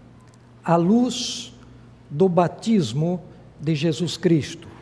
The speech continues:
Por que foi Jesus batizado se ele não tive pecados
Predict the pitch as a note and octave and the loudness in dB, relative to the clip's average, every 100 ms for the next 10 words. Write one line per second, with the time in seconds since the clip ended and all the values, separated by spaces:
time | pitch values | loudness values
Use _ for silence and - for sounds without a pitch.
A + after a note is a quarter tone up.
0 | - - - - - - - - - - | -20 -20 -20 -20 -20 -20 -20 -20 -20 -20
1 | - - - - - - - F4 B3+ A#3+ | -20 -20 -20 -20 -20 -10 0 0 0 4
2 | G#3+ D#3 G2 - - - - - - - | 4 4 -2 -14 -18 -20 -20 -20 -20 -2
3 | G3 F#3+ D3 E3 C#3+ G#3+ D#3+ C3 F3+ F3 | 4 4 4 0 0 -2 -2 0 -2 0
4 | D#3+ A#2 E3 D3+ A2+ G2+ - - - - | -2 2 4 4 0 -12 -16 -20 -20 -20
5 | - - - - - - - - - - | -20 -20 -20 -20 -20 -20 -20 -20 -20 -14
6 | - G3 G3+ G3 F#3 G#3+ - - G3+ G3+ | -2 2 6 6 4 2 0 -2 2 2
7 | D#3+ G3+ G3 - - - - - - - | 2 -6 -8 -14 -20 -20 -20 -20 -4 0
8 | F3+ - F#3 D3+ A#2 G#2 - - - - | 0 2 2 2 -2 -12 -14 -16 -18 -20